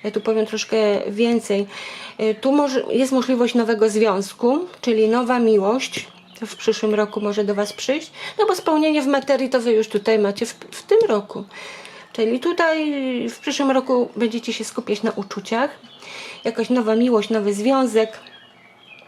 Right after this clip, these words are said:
ale mogą być też nowe pomysły. Yy, mogą być to nowe pomysły twórcze, które będziecie realizować z radością i entuzjazmem. Mhm.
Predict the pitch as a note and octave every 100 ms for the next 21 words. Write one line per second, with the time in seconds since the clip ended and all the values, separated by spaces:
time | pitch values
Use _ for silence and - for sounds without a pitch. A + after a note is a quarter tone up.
0 | _ - - G3+ G#3+ A3+ B3 A3 A3+ A3+
1 | G#3 G#3+ G#3 F#3+ A3 A3 A#3 B3 C#4+ -
2 | - G3 G3 - - - - - - -
3 | - - - G3+ G#3 G#3 G3+ G#3 G#3 G#3
4 | G#3+ A#3+ B3 A#3+ - A#3 A#3 A#3 A#3+ A#3
5 | A#3+ - A3+ - B3+ E4+ - A3+ G3+ -
6 | - - - A#3+ A3 A3 A3 A3+ A3 A3
7 | G#3+ A3+ G#3+ G3+ - G#3+ G#3 G#3+ B3 -
8 | A3+ A3 G#3 A3+ A3 A3 G#3+ B3 B3 A3
9 | G#3 G3+ G3 G#3 - - - - - -
10 | - - - - - - - - - -
11 | - - - - - A3 G3+ G3 A3 A3+
12 | C4